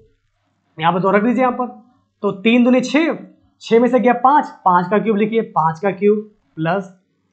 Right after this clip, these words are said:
इसको देखिए यहां पर चार दूनी आठ, तो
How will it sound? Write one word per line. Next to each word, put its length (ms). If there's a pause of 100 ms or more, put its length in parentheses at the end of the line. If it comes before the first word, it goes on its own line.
(720)
इसको 260
देखिए 200
यहां 120
पर 240
चार 460
दूनी 340
आठ, 360 (400)
तो 160